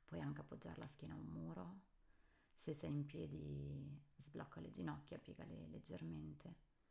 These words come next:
E in qualunque posizione ti trovi, con gli occhi chiusi o rivolti verso la terra, prenditi qualche istante per creare spazio nel lato, nel lato dei tuoi,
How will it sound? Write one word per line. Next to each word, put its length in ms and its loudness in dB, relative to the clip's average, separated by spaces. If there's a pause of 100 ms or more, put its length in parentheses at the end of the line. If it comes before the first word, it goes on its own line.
(580)
E 100 2
in 140 6
qualunque 440 4
posizione 580 2
ti 140 -2
trovi, 640 0
con 180 -8
gli 80 -4
occhi 600 -4
chiusi 760 -2 (160)
o 220 -2
rivolti 500 -2
verso 320 -2
la 100 -4
terra, 500 -6 (2250)
prenditi 380 4
qualche 300 0
istante 500 2
per 180 0
creare 280 -2
spazio 540 2
nel 180 4
lato, 260 -2
nel 220 6
lato 220 4
dei 100 0
tuoi, 280 2